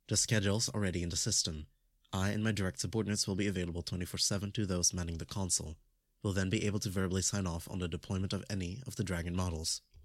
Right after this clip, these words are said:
He couldn't bring himself to speak up and say it. That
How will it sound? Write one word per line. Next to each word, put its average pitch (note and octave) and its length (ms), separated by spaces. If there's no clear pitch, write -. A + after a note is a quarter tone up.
He A#2+ 100
couldn't B2 360
bring A2+ 140
himself F2 400
to - 80
speak - 300
up G#2+ 220
and F2+ 100
say G#2 240
it. D#2+ 220
That F2 380